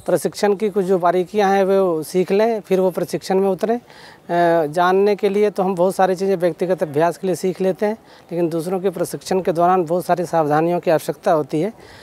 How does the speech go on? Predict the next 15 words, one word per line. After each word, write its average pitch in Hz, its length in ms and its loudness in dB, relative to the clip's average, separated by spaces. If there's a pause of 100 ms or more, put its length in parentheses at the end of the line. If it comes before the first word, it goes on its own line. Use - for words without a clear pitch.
(220)
तो 180 120 4
वो 220 400 2
आवश्यकता 175 560 -2
अनुसार 196 300 2
उन्हें 190 160 2
सीख 180 200 -4 (120)
के 208 120 4
और 196 140 2
फिर 180 200 -2
उन्हें, 170 280 0
अ, - 20 -16 (720)
प्रशिक्षण 160 500 -2
देने 160 640 0
जाना 156 260 2
चाहिए। 180 320 0